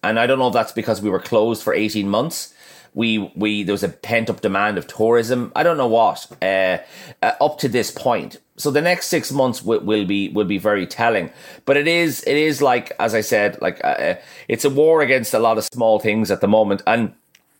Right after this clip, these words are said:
I think basically the, like, if the vat was to go back up, it would absolutely just end so many bi-, like, I think it would just come to the, it, it would just be the point of no return. Uh, not out of,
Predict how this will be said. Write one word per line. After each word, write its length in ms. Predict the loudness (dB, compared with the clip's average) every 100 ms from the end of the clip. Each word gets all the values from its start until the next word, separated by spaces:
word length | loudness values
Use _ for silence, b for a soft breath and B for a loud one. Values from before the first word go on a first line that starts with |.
| _ -10 -6
I 60 |
think 260 | 0 0 2
basically 800 | 2 2 0 -2 0 0 -2 B B B B 2
the, 520 | 4 6 6 4 2 0
like, 220 | 0 0
if 140 | 2
the 100 | 2
vat 300 | 4 4 2
was 120 | 0 0
to 80 | 2
go 200 | 4 4
back 280 | 2 2
up, 280 | 2 2 0 0
it 80 | 2
would 120 | 4
absolutely 680 | 4 0 0 0 0 0 0
just 340 | 0 0 0
end 420 | 2 2 0 -6
so 420 | -6 -2 2 4 4
many 240 | 0 0
bi-, 240 | 0 2
like, 180 | 2 2
I 140 | 2 2
think 240 | 2 2
it 80 | 0
would 100 | 2
just 400 | 0 0 -10 -2
come 220 | 0 2
to 100 | 2
the, 180 | 2 2
it, 140 | 2
it 140 | 2 2
would 100 | 2
just 160 | 2
be 80 | 2
the 80 | 0
point 320 | 2 0 2
of 100 | 2
no 140 | 2
return. 560 | 2 2 0 0 0 -6 B B B B -2
Uh, 80 | -2
not 420 | 2 4 2 0 2
out 220 | 4 4
of, 240 | 2 -4